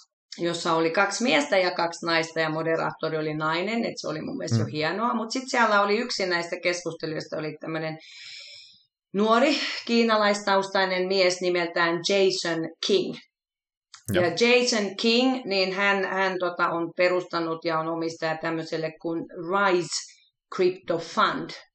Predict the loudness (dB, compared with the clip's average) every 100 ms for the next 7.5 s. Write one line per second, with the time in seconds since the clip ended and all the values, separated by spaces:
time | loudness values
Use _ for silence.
0 | _ _ _ 2 2 2 2 0 0 0
1 | 0 0 -2 0 0 0 -6 _ -20 -20
2 | -20 -20 -6 2 4 4 4 2 2 2
3 | 2 0 2 2 2 0 2 0 -2 0
4 | 2 2 0 0 0 0 0 -2 0 0
5 | 0 -4 0 2 2 0 -2 0 2 2
6 | 2 0 -2 -2 -4 -4 -6 -2 -2 -2
7 | -4 -6 -2 -2